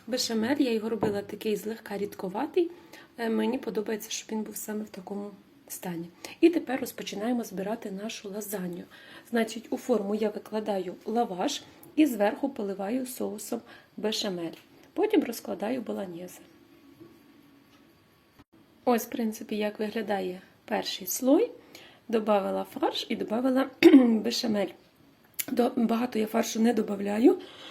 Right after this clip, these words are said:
<clears throat> Вибачаюся, тому що я не хочу, щоб воно було сильно жирне, так як, е, слої коржі, оці в нас лаваш дуже тонесенький.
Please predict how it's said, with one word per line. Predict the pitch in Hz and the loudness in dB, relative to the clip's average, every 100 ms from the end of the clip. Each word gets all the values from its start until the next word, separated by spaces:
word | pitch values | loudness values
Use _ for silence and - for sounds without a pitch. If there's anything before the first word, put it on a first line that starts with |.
| - | 8
<clears throat> | 311 349 359 370 381 311 254 - - - - | 12 12 10 12 12 12 10 -2 -16 -8 0
Вибачаюся, | 233 262 254 247 247 240 | 4 6 4 2 2 0
тому | 240 302 | 4 4
що | - 262 | 4 2
я | 247 | 2
не | 254 | 2
хочу, | 277 277 | 0 -4
щоб | - 202 | -6 -4
воно | 208 226 | -2 -2
було | 208 208 | -2 -4
сильно | - 214 196 | -2 -2 -2
жирне, | 202 311 370 247 | 0 4 6 4
так | 208 202 | 0 -4
як, | 196 - | -6 -4
е, | 202 196 196 196 196 | -4 -2 -4 -4 -8
слої | - 208 214 311 | -8 -2 0 2
коржі, | 370 220 196 | 4 2 0
оці | 185 - | -8 -6
в | 180 | -4
нас | 190 - - - - | -4 -6 -16 -20 -10
лаваш | - 208 196 185 | -4 -2 -2 0
дуже | 285 302 | 0 0
тонесенький. | - 196 175 175 185 - | -2 -2 -2 -2 -6 -4